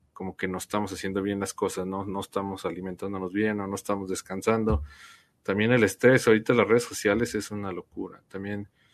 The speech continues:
eh, me despegué un poquito del tema de redes sociales porque me estaba, eh, empezando como a saturar, me estaba empezando a entrar mucha ansiedad.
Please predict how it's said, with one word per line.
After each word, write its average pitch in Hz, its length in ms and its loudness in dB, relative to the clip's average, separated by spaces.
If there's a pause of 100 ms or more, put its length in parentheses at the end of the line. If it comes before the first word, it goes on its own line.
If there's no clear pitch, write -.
(360)
eh, 101 360 2
me 104 140 2
despegué 110 380 4
un 120 80 0
poquito 135 340 4
del 120 120 6
tema 131 200 6
de 131 40 8
redes 139 160 6
sociales 135 480 4
porque 120 260 -2
me 104 80 -4
estaba, 113 640 4
eh, 98 220 -6
empezando 107 540 -6
como 95 260 -6
a 92 40 -10
saturar, 101 540 -2
me 110 80 -4
estaba 110 260 -6
empezando 107 500 -6
a 101 180 -6
entrar 107 280 -6
mucha 113 300 -6
ansiedad. 110 460 0